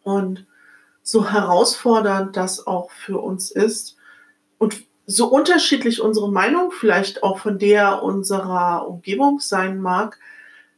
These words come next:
es ist wichtig, dass das jetzt endlich mal auf den Tisch kommt. Das ist,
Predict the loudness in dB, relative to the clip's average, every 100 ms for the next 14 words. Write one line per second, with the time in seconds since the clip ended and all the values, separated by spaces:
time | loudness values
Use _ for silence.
0 | _ -4 0 0 0 -4 -10 -4 -2 0
1 | -2 -2 -6 -8 -8 -8 -6 -2 -2 -2
2 | -6 -6 -8 -8 -8 -8 -10 -6 -4 -4
3 | -6 -10 -12 -12 -10 -10 -12 -20 _ _
4 | _ _ _ _ _ _ _ _ _ _
5 | _ _ -6 -4 -2 4 4 4 0 -8
6 | -8 -10 -12 _